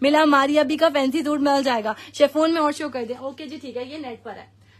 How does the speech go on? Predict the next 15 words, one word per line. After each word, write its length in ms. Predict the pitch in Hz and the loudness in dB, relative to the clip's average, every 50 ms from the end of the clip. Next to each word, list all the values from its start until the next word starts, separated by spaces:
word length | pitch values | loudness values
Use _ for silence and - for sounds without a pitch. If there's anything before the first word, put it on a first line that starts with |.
| _ | _
ठीक 120 | - 285 294 | -18 -16 -12
है, 80 | 339 320 | -12 -10
नेट, 300 | 269 262 269 302 311 - - | -10 -10 -12 -14 -14 -14 -12
organza, 440 | 254 254 254 254 254 262 254 302 311 | -12 -10 -10 -10 -10 -8 -8 -10 -8
शिफॉन 400 | - 277 254 - 269 277 302 320 | -8 -10 -10 -8 -6 -6 -6 -6
सब 220 | 302 294 - - - | -6 -8 -10 -10 -12
कुछ 200 | 311 320 - 330 | -12 -10 -6 -6
है 60 | 311 | -6
इसमें। 260 | 302 302 285 302 311 | -4 -2 0 0 0
बॉटल 280 | 240 240 240 233 247 277 | 0 0 -2 -2 -2 -4
ग्रीन 220 | 277 285 285 294 294 | -2 0 0 2 2
कलर 240 | 285 277 277 285 285 | 2 2 2 2 2
भी 140 | 247 294 | 2 2
है। 80 | 311 311 | 2 2
प्राइस 380 | 311 - 269 240 247 269 262 - | 2 2 2 2 2 0 -2 -6